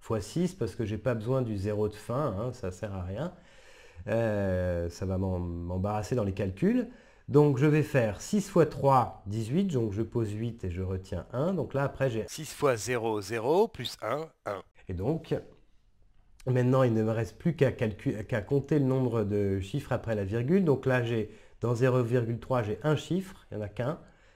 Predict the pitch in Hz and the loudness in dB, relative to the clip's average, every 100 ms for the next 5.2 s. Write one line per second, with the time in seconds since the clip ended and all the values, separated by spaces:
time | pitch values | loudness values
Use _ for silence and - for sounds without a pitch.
0 | _ - 107 107 101 98 110 170 - - | _ -10 -8 -6 -4 -4 -4 -4 -8 -20
1 | _ - - - - - 117 113 165 143 | _ -20 -20 -20 -20 -8 -2 2 2 4
2 | 135 120 143 139 123 113 107 151 175 - | 4 6 4 4 2 0 0 2 0 2
3 | 160 170 - 196 - 143 156 143 120 117 | 2 2 0 -2 0 0 4 4 2 0
4 | 101 95 95 95 101 101 117 98 - 123 | -2 -2 -2 -2 -4 -4 -6 -6 -8 0
5 | 135 165 | 0 0